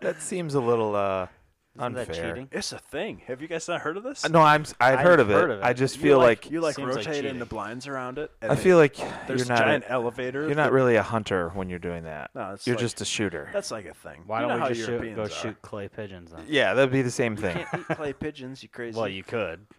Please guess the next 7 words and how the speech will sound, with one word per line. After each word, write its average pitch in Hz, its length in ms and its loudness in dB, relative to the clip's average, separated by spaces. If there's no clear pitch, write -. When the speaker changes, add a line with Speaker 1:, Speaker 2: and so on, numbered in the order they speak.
Speaker 2:
You 123 100 -12
Speaker 1:
Well, 107 120 -6
Speaker 2:
shouldn't. 85 380 -8
Speaker 3:
<laughs> - 120 -20
They're 117 280 -12
biodegradable. - 680 -12
Speaker 2:
<laughs> - 80 -10